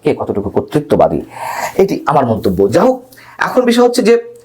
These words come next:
যুক্তরাষ্ট্রের সঙ্গে বাংলাদেশের পরিবর্তিত অবস্থা কি হবে, সম্পর্ক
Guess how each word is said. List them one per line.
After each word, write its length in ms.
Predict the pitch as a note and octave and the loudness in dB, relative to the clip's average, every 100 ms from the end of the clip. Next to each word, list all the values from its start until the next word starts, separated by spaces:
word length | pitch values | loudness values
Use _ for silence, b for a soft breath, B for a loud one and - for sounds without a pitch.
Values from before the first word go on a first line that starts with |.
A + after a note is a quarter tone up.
| b b b _ _ _ _ G#2+ | b b b _ _ _ _ -2
যুক্তরাষ্ট্রের 460 | C#3+ F#3+ G3+ F#3+ G3 | 0 2 2 2 2
সঙ্গে 400 | F3+ F3 D#3 - | 2 4 4 0
বাংলাদেশের 680 | G#2 C3+ C#3+ D#3+ D#3+ D#3+ E3 - | -4 0 2 4 2 2 -2 -2
পরিবর্তিত 580 | C#3+ E3 E3 F3+ - - B2+ - - | 2 4 4 2 2 2 0 0 0
অবস্থা 420 | A2 A2+ - B2+ | 2 2 -2 -6
কি 180 | A#2+ D3+ | -2 0
হবে, 200 | B2 G#2 | 0 0
সম্পর্ক 360 | - G#2 A2 | 0 0 0